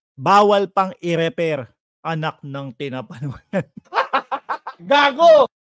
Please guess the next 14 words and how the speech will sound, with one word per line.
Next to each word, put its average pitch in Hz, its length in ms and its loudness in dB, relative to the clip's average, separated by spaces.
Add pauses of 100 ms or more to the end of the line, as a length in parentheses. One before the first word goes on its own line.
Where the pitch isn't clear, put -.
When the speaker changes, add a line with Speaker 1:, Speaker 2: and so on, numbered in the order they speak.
Speaker 1:
Ay, 185 480 -2
ay, 165 320 -6
ay 151 240 -4
po, 165 240 -6
mga 156 240 -10
bab-, 143 240 -14
kababayan. 147 560 -8
So, 277 80 -2
ang 302 160 2
paliwanag 294 640 2
po 208 240 -2
ni 214 160 -10
Madam, 175 560 -4 (480)
no? 190 320 -10